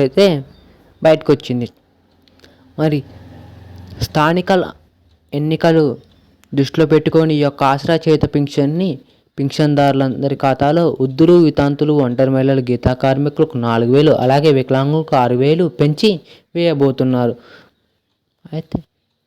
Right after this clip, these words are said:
ఈ ఆగస్టు నెలలో ఇప్పటికీ పింఛన్ వారి వారి ఖాతాలో పడటంతో సెప్టెంబర్ మొదటి వారం నుంచి ఈ యొక్క ఆసరా చేయుత పింఛన్ని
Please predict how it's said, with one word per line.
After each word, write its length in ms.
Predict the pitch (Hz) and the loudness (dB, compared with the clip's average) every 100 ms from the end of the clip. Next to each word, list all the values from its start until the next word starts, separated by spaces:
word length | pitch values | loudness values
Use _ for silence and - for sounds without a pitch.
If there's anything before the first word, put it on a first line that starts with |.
| _ _ 208 160 170 | _ _ -8 0 2
ఈ 40 | 190 - 147 | 2 2 -2
ఆగస్టు 320 | 151 175 - | 0 0 2
నెలలో 300 | 190 196 196 151 117 - _ _ _ _ _ _ _ _ _ _ | 2 4 6 4 2 -10 _ _ _ _ _ _ _ _ _ _
ఇప్పటికీ 360 | - 175 - 208 180 165 | -6 -6 0 2 2 2
పింఛన్ 400 | 151 - 165 139 131 - | 0 2 0 0 -6 -4
వారి 160 | 135 139 | 0 2
వారి 120 | 143 139 | 0 0
ఖాతాలో 320 | 139 160 165 156 | 0 2 2 0
పడటంతో 500 | 135 - 151 165 165 117 | -4 -4 -2 2 2 2
సెప్టెంబర్ 420 | - - 160 160 139 | -2 0 0 2 0
మొదటి 200 | 139 - 160 | 0 2 2
వారం 220 | 151 151 151 | 2 0 -4
నుంచి 140 | 151 | -2
ఈ 20 | 147 | -2
యొక్క 140 | 135 123 | -2 -2
ఆసరా 220 | 120 156 151 | -2 0 2
చేయుత 160 | 143 139 143 | 2 2 0
పింఛన్ని 440 | 131 - 151 190 | 0 0 0 0